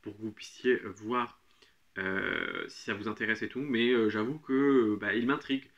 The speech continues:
Euh, mais, euh, à voir. À voir s'il sort ou pas, ou si, euh, si je me trompe, ou si Booknote se trompe. Euh, voilà, je l'ai déjà vu passer, donc je pense que je l'ai vu passer en e-book. Est-ce qu'il sort que en e-book ?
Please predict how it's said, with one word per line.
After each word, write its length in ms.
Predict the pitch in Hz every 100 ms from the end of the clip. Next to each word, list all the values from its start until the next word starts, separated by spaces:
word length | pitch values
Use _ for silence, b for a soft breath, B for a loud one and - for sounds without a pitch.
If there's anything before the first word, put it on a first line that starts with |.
| b b b _
Euh, 500 | 98 98 95 95 98 98
mais, 340 | 98 113 147 131
euh, 360 | 101 92 69 -
à 80 | 113
voir. 320 | 101 - - _ _
À 120 | 107
voir 200 | 107 135
s'il 300 | - 127 113
sort 320 | - 139 135
ou 40 | 123
pas, 360 | - 120 143
ou 400 | 143 120 117 117
si, 340 | 107 - 120 127
euh, 420 | 113 104 104 104
si 200 | - 110
je 100 | 104
me 80 | 113
trompe, 400 | - 127 135 131
ou 40 | -
si 140 | -
Booknote 380 | 110 110 123 117
se 100 | 117
trompe. 500 | - 131 135 135 -
Euh, 80 | 107
voilà, 280 | 107 117 110
je 40 |
l'ai 80 | 107
déjà 120 | 107
vu 120 | 110
passer, 260 | 110 110 135
donc 160 | 123 107
je 40 |
pense 180 | 123 117
que 120 | 113
je 60 | 107
l'ai 60 |
vu 100 | 104
passer 240 | - - 113
en 120 | 113
e-book. 320 | 113 123 139 b b b b
Est-ce 160 | 127 -
qu'il 260 | 131 120 107
sort 240 | - -
que 140 | -
en 160 | 139 131
e-book ? 440 | 135 127 156 156